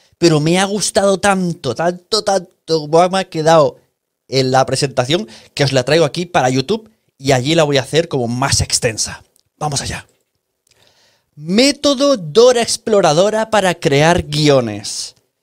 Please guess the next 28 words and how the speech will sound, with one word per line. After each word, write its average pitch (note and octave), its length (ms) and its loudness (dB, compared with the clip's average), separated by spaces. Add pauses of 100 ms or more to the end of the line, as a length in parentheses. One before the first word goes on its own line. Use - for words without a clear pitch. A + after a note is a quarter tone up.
(440)
Si - 220 -2
no F#3+ 80 4
lo A3+ 100 4
conocéis, F#3+ 880 -2 (240)
os A#2 80 -10
lo B2 80 0
voy D3+ 100 4
a E3+ 60 2
contar C#3+ 540 -6 (160)
ahora C#3 360 0
mismo. A2+ 260 -4
Este D3+ 300 -8
método F#3 520 -2 (280)
os C3 200 -2
va D#3+ 120 4
a D#3+ 40 -2
facilitar C#3+ 720 -6
mucho, B3+ 460 0
mucho, G#3+ 680 -2
mucho G#3+ 500 -2
la C#3 140 2
vida A#2+ 440 -4
para A#2 220 -6
crear A2+ 320 -6
vuestros A2+ 320 -8
guiones B2 400 -6
de A#2 100 -4
podcast. - 640 -8